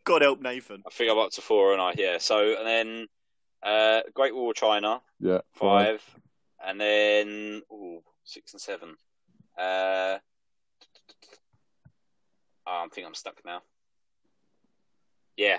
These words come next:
Speaker 2: I, I, I can't think of what the other two will be.
Speaker 3: Uh, some square pyramids in Mexico.
Speaker 2: Oh, okay.
Speaker 3: Chi-, Chichen, Chichen, Chichen Itza.
Speaker 2: <laughs>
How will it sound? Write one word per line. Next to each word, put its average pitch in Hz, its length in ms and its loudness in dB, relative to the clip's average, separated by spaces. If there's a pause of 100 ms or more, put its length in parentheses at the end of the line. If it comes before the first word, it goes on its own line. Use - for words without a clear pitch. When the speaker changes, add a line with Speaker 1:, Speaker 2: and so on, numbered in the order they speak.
(120)
Speaker 2:
I, 101 100 0
I, 107 220 -4 (140)
I 110 140 2
can't 110 160 0
think 98 140 -10
of 92 160 -4
what 92 120 -8
the 92 100 -2
other 87 100 -8
two 90 180 -12
will 85 80 -12
be. 87 140 -6 (560)
Speaker 3:
Uh, 92 260 0
some 113 280 0
square 117 420 4
pyramids 98 540 2
in 98 120 0
Mexico. 95 540 -2 (1800)
Speaker 2:
Oh, 110 180 -2
okay. 101 280 -2 (280)
Speaker 3:
Chi-, 113 220 0
Chichen, 117 420 0
Chichen, 113 380 0
Chichen - 560 -2
Itza. 113 460 -2 (1040)
Speaker 2:
<laughs> - 760 -6